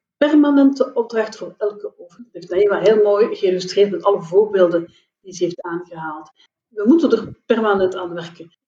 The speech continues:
We zijn niet verplicht van dat in één keer met een toverstokje te realiseren, dat gaat ook niet. Maar we moeten vooruit gaan, we moeten stappen vooruit zetten. Volgens een plan, als de overheden dat doen, dan werken ze conform het verdrag.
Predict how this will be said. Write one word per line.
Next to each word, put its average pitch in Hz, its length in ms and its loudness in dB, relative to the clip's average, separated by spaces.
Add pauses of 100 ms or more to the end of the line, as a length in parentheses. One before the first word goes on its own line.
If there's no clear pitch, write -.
(140)
We 214 100 -6
zijn 220 200 4
niet 277 120 6
verplicht 247 360 0
van 220 100 -4
dat 196 220 0
in 196 260 -8
één 294 320 4
keer 269 200 4
met 196 160 0
een 170 100 -8
toverstokje 233 540 0
te 202 100 0
realiseren, 180 480 2
dat 170 120 -2
gaat 202 280 0
ook 175 180 -4
niet. - 500 -10 (100)
Maar 185 120 -8
we 185 100 -6
moeten 220 240 0
vooruit 196 360 2
gaan, 277 100 4
we 247 60 6
moeten - 180 -6
stappen 262 340 0
vooruit 208 360 2
zetten. 196 360 -2 (260)
Volgens 202 240 -2
een 165 180 2
plan, 285 420 0 (380)
als 190 160 -2
de 190 100 -2
overheden 170 400 2
dat 147 220 -14
doen, 349 360 2 (300)
dan 180 300 -4
werken 214 280 0
ze 226 220 2 (160)
conform 190 600 -2 (200)
het - 120 -20
verdrag. 165 380 -10